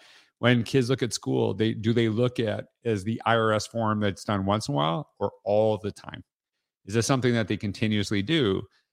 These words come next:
And i-, if it's once in a while, it's not a big deal. It still sucks, but we still, you know, it's not a big deal. But if it's all the time, then yeah, of course they're gonna be disengaged. And so really kinda thinking about how do we get our passions and really, you know,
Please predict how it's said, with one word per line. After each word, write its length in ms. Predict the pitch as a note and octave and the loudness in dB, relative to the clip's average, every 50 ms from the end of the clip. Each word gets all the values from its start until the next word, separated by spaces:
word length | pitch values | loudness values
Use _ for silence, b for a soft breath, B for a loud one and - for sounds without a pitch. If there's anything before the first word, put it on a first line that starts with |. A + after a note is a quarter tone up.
| _ _ - | _ _ -2
And 120 | B2 B2 | 0 0
i-, 40 | B2 | 2
if 340 | - B2 - - B2 A#2 B2 | 0 -2 0 0 0 2 2
it's 120 | B2+ - | 2 2
once 280 | C3+ D3+ E3 F3 - - | 2 2 2 2 0 0
in 60 | C3+ | 2
a 20 | |
while, 180 | C3+ C3 B2 A2 | 4 4 4 4
it's 100 | G#2 - | 2 2
not 100 | A#2+ A#2 | 0 0
a 40 | G2 | 0
big 160 | G2+ F#2 F2 | 0 -2 0
deal. 300 | G2 G2+ G2+ F#2 - F#2 | -2 0 0 0 -2 -4
It 120 | G2+ G2+ - | -6 -6 -8
still 240 | - - D3+ - | -6 -4 -4 -2
sucks, 400 | - - - D3+ - - - - | -2 -2 -2 -2 -4 -4 -10 -10
but 140 | - - A2+ | -6 -4 -2
we 100 | G#2 G2+ | -2 -2
still, 200 | - - - - - | -2 -4 -8 -6 -4
you 100 | B2 A2 | -2 -2
know, 240 | G2 G2+ C3 C#3 - | 0 0 -2 -4 -6
it's 160 | A#2 G#2 G2+ | -12 -14 -6
not 100 | C3 C3 | -4 -2
a 40 | A#2 | 0
big 160 | G2 G#2 F#2 F#2+ | 0 -2 -2 -2
deal. 200 | B2 A#2 - - F#2+ | -4 -4 -4 -4 -2
But 60 | G#2 | -2
if 80 | G2 G#2+ | -2 -2
it's 120 | G#2+ - | 0 2
all 140 | G#2+ G#2+ A#2 A2+ | 4 4 4 4
the 60 | - | 2
time, 200 | D3 E3 E3+ D#3+ | -2 -6 -4 -4
then 220 | C3+ B2 A#2 A2+ | -2 -2 -2 -2
yeah, 160 | B2 C3 B2 - | -2 -2 -2 -2
of 160 | - - - | -4 -6 -4
course 240 | - C#3+ C#3 B2 - | -2 -2 -2 0 -2
they're 60 | A#2 | -2
gonna 80 | A2+ G2+ | 0 0
be 80 | G2 | 0
disengaged. 640 | F2 - F#2 - - G2+ F2 - - - - - - _ _ _ _ _ _ _ _ _ _ _ _ | -2 -2 -4 -6 -6 -8 -6 -6 -8 -8 -10 -16 -20 _ _ _ _ _ _ _ _ _ _ _ _
And 120 | B2+ B2 - | -6 0 2
so 100 | C#3 B2+ | 2 2
really 400 | A#2 A2 B2 C3+ C#3+ D#3 D3+ C3+ | 4 4 4 4 6 4 4 2
kinda 260 | - C#3+ B2+ A#2+ A2 | 2 0 0 0 0
thinking 240 | - B2 A#2 A#2 A2 | 0 0 0 0 2
about 180 | G#2 G2+ G2 | 2 2 2
how 80 | - A2 | 2 0
do 60 | A#2+ | 0
we 60 | A2+ G#2 | 0 0
get 160 | A2 G#2 F#2+ | 0 0 2
our 100 | G2 F#2+ | 0 -2
passions 560 | - - - F2 G2+ G#2 - - F#2 G2 F#2+ | 0 0 2 2 2 0 0 -6 -8 -8 -6
and 100 | F#2+ G2 | -4 -2
really, 260 | G2+ G2+ G2+ G2 G2 - | 2 2 4 4 2 2
you 100 | - G#2+ | 0 0
know, 200 | G#2 G2 G2 | 2 2 0